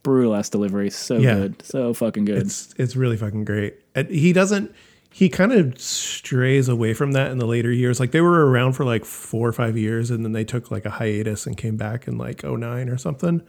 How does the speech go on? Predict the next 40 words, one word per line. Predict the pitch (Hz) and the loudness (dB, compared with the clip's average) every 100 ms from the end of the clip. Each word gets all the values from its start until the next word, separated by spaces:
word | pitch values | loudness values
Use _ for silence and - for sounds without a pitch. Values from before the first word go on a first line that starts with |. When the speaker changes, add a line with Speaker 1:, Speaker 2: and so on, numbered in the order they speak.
| - - - _ _ 139 | -16 -20 -20 _ _ -2
Speaker 2:
And | 131 123 123 123 - - _ _ _ _ _ _ - | 0 0 -2 -4 -6 -14 _ _ _ _ _ _ -4
he | 135 175 | 2 4
still | - - 208 185 | 4 6 8 8
will | 143 127 | 6 4
get | 120 113 120 | 2 -2 -2
there | 139 151 156 - _ - | 0 2 0 -4 _ -2
to, | 135 107 - | -2 -2 -2
to | 127 | -2
that | 107 107 - - | 0 -2 -6 -6
kind | 127 117 110 | -2 0 0
of, | 110 | -2
like, | 110 101 110 - _ - _ _ _ - | -4 -4 -6 -12 _ -20 _ _ _ -2
just | 131 110 175 - _ _ _ - | 0 0 -4 -12 _ _ _ -16
throat | - - 127 127 131 123 | -10 -2 2 2 2 2
bleed, | 127 127 123 127 120 - _ | 4 4 4 2 0 -6 _
s-, | - - _ _ _ - - - | -14 -14 _ _ _ -20 -20 -14
curdling | - 135 123 127 120 | 0 2 4 2 2
scream, | 107 - 123 123 127 139 135 _ - | -2 -2 0 0 0 -2 -6 _ -6
but | 113 113 107 - - - _ | -2 -2 -4 -12 -18 -20 _
he | - | -2
doesn't | 123 131 139 | 2 2 0
always | 107 113 117 113 | -4 -6 -6 -6
get | 110 120 | -8 -4
there | 135 143 | -2 0
anymore. | 151 156 156 160 131 - _ _ _ _ _ _ _ _ - | 0 2 2 0 -2 -10 _ _ _ _ _ _ _ _ -12
I've | 127 143 - | -8 -8 -6
Speaker 1:
I | - | 0
don't | 165 | 4
know | 190 | 6
if | |
it's | 185 - | 6 4
good | 131 131 | 2 2
for | 107 98 | 0 2
you. | 101 | 2
Speaker 2:
It's, | 101 | 2
oh, | 165 220 | 0 0
I'm | 208 | 2
sure | 381 | 2
it's | - 190 | 2 2
not. | 226 110 | -2 -4